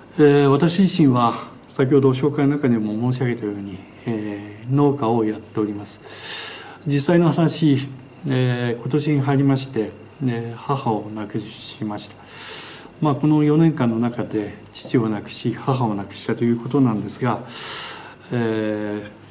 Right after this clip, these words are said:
まず第一に挙げたいのは、まず産業について、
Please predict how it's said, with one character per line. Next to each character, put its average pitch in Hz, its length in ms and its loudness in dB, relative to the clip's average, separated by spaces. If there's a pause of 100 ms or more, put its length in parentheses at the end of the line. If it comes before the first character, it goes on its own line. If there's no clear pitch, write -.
(120)
ま 185 100 8
ず 165 160 4
第 151 200 6
一 123 180 -2
に 104 140 -2
挙 123 160 -2
げ 127 40 2
た 123 160 -2
い 110 60 -2
の 110 100 -2
は、 104 260 -2
ま 180 120 6
ず 175 260 2 (680)
産 170 260 4
業 170 100 6
に 156 140 4
つ - 160 0
い 120 80 0
て、 - 280 -12